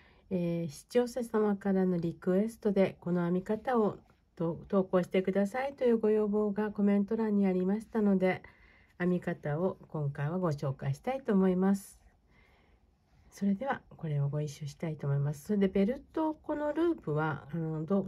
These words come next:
ど-、動画の中では出ておりませんが、ベルトループだけが載せた動画を、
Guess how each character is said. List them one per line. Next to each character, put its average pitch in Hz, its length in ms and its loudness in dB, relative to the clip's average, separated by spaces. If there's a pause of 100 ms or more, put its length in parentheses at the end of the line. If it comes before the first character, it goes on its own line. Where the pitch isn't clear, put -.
ど-、 262 220 0 (260)
動 240 280 6
画 240 100 4
の 233 100 6
中 254 260 0
で 220 100 2
は 170 120 2
出 190 120 2
て 190 100 -2
お 170 60 2
り 170 80 0
ま 196 120 4
せ 233 200 -4
ん 202 80 2
が、 208 200 -2 (220)
ベ 208 120 4
ル 226 100 2
ト 247 100 2
ル 254 140 2
ー - 20 -6 (100)
プ 180 300 -2 (100)
だ 202 140 0
け 302 160 -6
が 247 160 -2
載 190 140 4
せ 180 160 0
た 240 200 -4
動 196 300 2
画 185 160 0
を、 269 220 -4